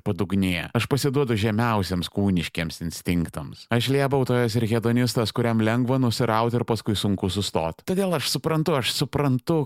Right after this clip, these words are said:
kaip gali žingsnis po žingsnio atsirasti tas imk pinigus ir bėk mentalitetas. Nu,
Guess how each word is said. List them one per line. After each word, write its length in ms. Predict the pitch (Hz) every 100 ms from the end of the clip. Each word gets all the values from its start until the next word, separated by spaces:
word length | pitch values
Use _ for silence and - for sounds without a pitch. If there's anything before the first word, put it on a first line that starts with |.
| -
kaip 320 | 139 120 98
gali 400 | 127 135 135 117
žingsnis 560 | 95 107 123 117 104 -
po 160 | 104
žingsnio 560 | 87 98 110 - 101 92
atsirasti 560 | - 98 104 104 98
tas 320 | - 98 92 -
imk 320 | 107 104 98 -
pinigus 480 | 98 95 90 87 -
ir 80 | 82
bėk 400 | 78 90 87 87
mentalitetas. 880 | 85 82 85 80 - 82 - - -
Nu, 80 | 147